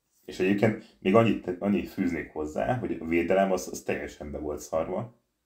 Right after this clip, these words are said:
A védelem az teljesen be volt szarva. Ö, a, a Bielos-, a Bielosnak a, a, a védőmunkáját azt közelebbről láthattuk, mert pont abban a vonalban ültünk.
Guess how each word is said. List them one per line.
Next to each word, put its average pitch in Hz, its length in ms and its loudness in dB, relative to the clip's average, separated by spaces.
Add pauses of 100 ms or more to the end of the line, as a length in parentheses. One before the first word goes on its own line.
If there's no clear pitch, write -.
(340)
A - 80 -14
védelem 80 220 -2
az 80 200 -10
teljesen 73 340 -8
be 85 60 -2
volt 98 180 2
szarva. 120 500 -2 (680)
Ö, 76 340 2 (420)
a, 78 500 4 (220)
a 82 120 -6
Bielos-, 95 580 4 (180)
a - 80 -14
Bielosnak 90 560 2
a, 80 400 2
a, 85 200 0
a 85 80 0
védőmunkáját 85 680 2
azt - 160 -12
közelebbről 80 540 2
láthattuk, 78 440 0
mert - 160 -2
pont 82 240 0
abban 78 280 0
a 78 60 0
vonalban 78 440 0
ültünk. 78 560 -4